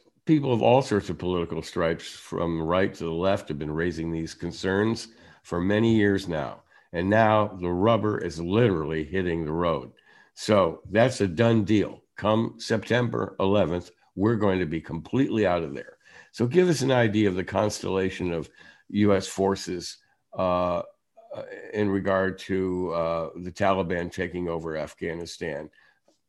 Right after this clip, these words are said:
Wh-, what do you see? Do you see an aircraft carrier on permanent station, uh, in the Persian Gulf to, uh, continue airstrikes in Pakistan, uh, in Afghanistan? Is that what you see? What else?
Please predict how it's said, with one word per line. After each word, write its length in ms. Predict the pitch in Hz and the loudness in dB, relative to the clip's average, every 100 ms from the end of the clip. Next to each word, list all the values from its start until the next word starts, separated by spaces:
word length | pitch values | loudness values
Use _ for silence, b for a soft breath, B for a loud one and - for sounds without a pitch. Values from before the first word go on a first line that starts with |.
| - | -12
Wh-, 240 | 147 147 - | -8 -4 -2
what 120 | 151 | 0
do 60 | |
you 80 | 131 | 0
see? 300 | - 92 80 | -2 -2 -4
Do 80 | 87 | -4
you 100 | 95 | -4
see 220 | - 101 | 0 0
an 180 | 92 90 - | 0 -2 -2
aircraft 580 | 95 104 - 107 104 - | 0 0 2 0 0 -4
carrier 540 | 110 107 120 113 80 | 0 2 0 0 -4
on 80 | 78 | -6
permanent 540 | - 92 101 98 - - | -4 0 0 -2 -6 -14
station, 680 | - - 95 95 117 151 - b b b b | -12 -4 -4 -2 -6 -8 -12 b b b b
uh, 280 | - 104 104 | -2 0 0
in 100 | 110 | 0
the 80 | 104 | -2
Persian 360 | 107 104 104 104 | -2 -2 -2 -2
Gulf 380 | 104 127 123 - | 0 0 -2 -8
to, 500 | - 92 92 92 - | -6 -4 -4 -6 -8
uh, 160 | 92 87 | -6 -6
continue 480 | - 92 98 98 85 | -8 -6 -2 -2 -2
airstrikes 720 | 87 107 - 107 123 143 - - b b - | 0 -2 0 0 0 -2 -10 -14 b b -6
in 140 | 107 | -4
Pakistan, 720 | 110 113 110 120 123 127 - - | -2 -2 -4 -8 -6 -4 -4 0
uh, 140 | 104 | 2
in 300 | 107 104 101 | 2 2 0
Afghanistan? 800 | 95 95 - 101 104 - 110 131 | -2 -2 -2 -2 -2 -4 -4 -4
Is 100 | 101 | -4
that 140 | 95 110 | -4 -4
what 160 | 107 | -4
you 180 | 110 98 - _ | -6 -8 -14 _
see? 160 | 113 - B | -16 -16 B
What 220 | - 113 127 | 2 4 6
else? 400 | 95 - - | 2 -2 -14